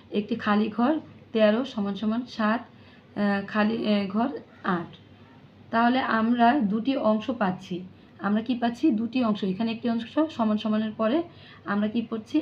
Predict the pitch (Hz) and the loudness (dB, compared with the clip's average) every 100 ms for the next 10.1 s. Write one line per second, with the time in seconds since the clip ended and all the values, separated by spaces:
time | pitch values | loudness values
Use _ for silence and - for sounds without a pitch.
0 | - 208 196 208 196 190 262 233 185 - | 0 0 0 0 -2 -2 -4 -2 -4 -4
1 | 170 165 - - - - - - - - | -10 -10 -14 -20 -20 -20 -20 -20 -20 -4
2 | 220 233 254 240 220 269 240 226 240 202 | 0 0 2 2 2 0 0 0 0 -2
3 | 185 185 185 - - - - - 240 220 | -4 -8 -10 -12 -20 -20 -8 0 2 2
4 | 240 277 226 226 226 262 - - 208 233 | 0 0 2 0 0 -2 -2 -2 0 0
5 | 233 240 233 226 226 208 226 240 226 226 | 0 -2 -2 -2 -2 0 0 0 0 -2
6 | 226 233 226 302 339 - - - 208 196 | -2 -2 -2 0 -2 -4 -20 -8 -6 0
7 | 226 226 233 220 240 233 220 226 233 233 | 2 2 0 -2 -4 -4 -2 -2 -2 -2
8 | 233 214 220 214 233 240 214 214 214 220 | -2 0 0 -2 -6 -4 -2 0 -2 -2
9 | 330 - - - - 220 220 214 180 - | -2 -4 -18 -16 -2 2 2 0 -4 -4